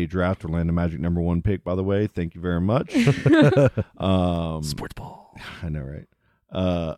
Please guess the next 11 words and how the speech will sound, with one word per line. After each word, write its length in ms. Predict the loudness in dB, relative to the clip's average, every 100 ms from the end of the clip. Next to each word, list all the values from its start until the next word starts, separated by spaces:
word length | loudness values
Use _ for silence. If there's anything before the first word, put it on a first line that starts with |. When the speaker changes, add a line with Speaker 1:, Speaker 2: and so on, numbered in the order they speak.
| _ -4
Speaker 1:
um, 520 | 0 0 -2 -6 -4
he 140 | -2
goes, 200 | 0 -2
"Watch 360 | 0 0 0 -4
The 180 | -2 2
Offer 460 | 2 0 -2 -2
on 100 | -2
Paramount 440 | -2 -2 -2 -4 -6
Plus, 280 | -6 -8 -10
The 140 | -8
Offer." 520 | -4 -6 -6 -12 -18